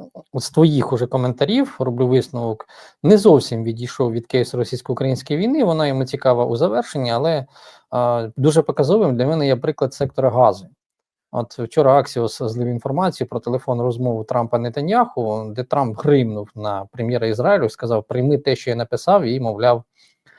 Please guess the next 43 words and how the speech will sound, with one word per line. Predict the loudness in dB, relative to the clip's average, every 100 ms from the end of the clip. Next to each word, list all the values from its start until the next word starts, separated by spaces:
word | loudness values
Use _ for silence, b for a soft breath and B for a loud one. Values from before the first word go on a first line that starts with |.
| b b b
а, | 2 6 8
«роби | 8 8
так, | 6 2
як | 2
я | 2
сказав». | 2 0 -2 -2 -6
Але | -2 2 4 2
у | 0 -2
Ізраїлі | 0 2 4 2
навіть | 0 -2 -2
не | -2
всі | -2 -4 -6
погоджуються | -4 -2 -4 -6 -8 -10
з |
планом | -6 -4 -4
Трампа, | -2 0 0 -4
кажуть, | -4 -4 -4
що | -4
якщо | -6 -4 -2
залишити | -2 -2 -6
Хамас | -6 -4 -4
зі | -4
зброєю, | -2 2 2 2
то, | 0 -2 -2 -6 -10 -16 -10
ну, | -6 -6 -6 -2
не | 0
закінчиться | 2 0 0 0 0 0
війна, | 2 0 -2
вона | -8 -6
буде | -4 -2
знову. | 2 2 0 -4 B B B
От | -2
просто | 2 2 2
тут | 0 0
ситуація | -2 4 6 6 4 4
один | 4 4 4
в |
один | 4 4 2
з | 2
Україною, | 0 2 2 4 2 0
як | -4 -6
на | -8
мене. | -8